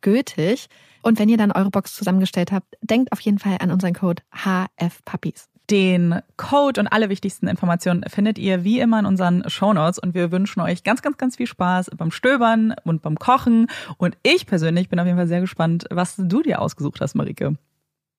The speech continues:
Speaker 2: Und das war's auch schon mit unserer Werbung.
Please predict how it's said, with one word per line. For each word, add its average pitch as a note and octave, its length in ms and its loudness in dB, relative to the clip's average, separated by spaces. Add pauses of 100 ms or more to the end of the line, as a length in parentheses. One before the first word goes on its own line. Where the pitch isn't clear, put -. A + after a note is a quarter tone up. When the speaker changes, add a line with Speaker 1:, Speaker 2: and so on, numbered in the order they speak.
(460)
Speaker 2:
Und A3+ 480 2
das G3 480 -2
war's E3 460 0
auch E3+ 120 -8
schon D#3+ 460 0
mit E3+ 440 0
unserer D3+ 640 0
Werbung. D#3 760 -2